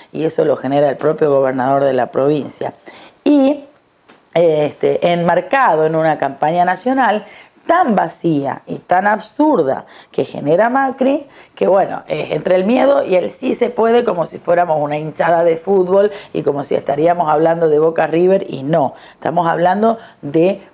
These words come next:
política, de democracia, de responsabilidad y de representación. Y obviamente en esa, en esa historia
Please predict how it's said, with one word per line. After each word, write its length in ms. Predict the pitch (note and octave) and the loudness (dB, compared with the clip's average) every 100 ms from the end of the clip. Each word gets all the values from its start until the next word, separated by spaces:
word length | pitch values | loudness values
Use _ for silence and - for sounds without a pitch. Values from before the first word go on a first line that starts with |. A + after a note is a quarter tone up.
| - | 0
política, 600 | E3+ F#3+ A#3+ A#3+ A3+ G#3+ | 0 2 0 0 0 2
de 120 | D#3+ | 2
democracia, 720 | D#3 D#3 D#3 F#3 G#3 G3+ G3+ | 2 0 0 0 0 0 0
de 100 | F3 | 2
responsabilidad 1040 | D#3+ C#3+ C#3 C3+ C3+ C#3 C#3+ C#3+ F3+ A3 - | 0 -4 -6 -8 -2 0 2 2 2 0 -2
y 100 | D#3 | -2
de 160 | C#3+ | 0
representación. 1080 | C#3 D#3+ D#3+ D3+ D3 C3+ B2+ A#2+ A#2 - - - _ - - - - | 0 0 0 -2 -4 -4 -6 -6 -8 -14 -14 -16 _ -20 -18 -18 -4
Y 100 | C4+ | 2
obviamente 540 | - D#4+ D#4 E4 B3 F3+ | 4 4 2 2 2 2
en 80 | F3+ | 2
esa, 520 | G3 A3+ G3 F3+ - | 0 2 2 2 0
en 100 | E3+ | -2
esa 340 | F#3+ G3 F3+ | -4 -2 0
historia 680 | F3+ F3+ A#3+ A3 A3 A#3+ C4+ | 0 0 0 2 2 0 -2